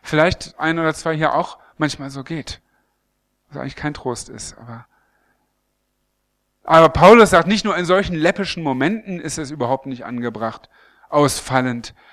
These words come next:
zu werden, sondern selbst in den Situationen, wo man könnt, sagen könnte, also ein verbaler Ausfall ist ja noch das kleinere Übel über dem, was sonst noch passieren könnte.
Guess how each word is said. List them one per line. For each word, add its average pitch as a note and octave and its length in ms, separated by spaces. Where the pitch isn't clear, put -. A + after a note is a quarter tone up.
zu C3 300
werden, B2 280
sondern C#3 300
selbst D#3 280
in D3+ 140
den E3+ 180
Situationen, E3+ 760
wo D#3 220
man - 80
könnt, F3 200
sagen E3 260
könnte, E3 220
also D#3 160
ein D3+ 100
verbaler D3 500
Ausfall D#3 540
ist D#3+ 200
ja D#3 80
noch D3+ 140
das - 180
kleinere D3+ 400
Übel F3 380
über C3+ 180
dem, C#3+ 160
was C#3 140
sonst E3 220
noch D#3 120
passieren B2 480
könnte. G2 300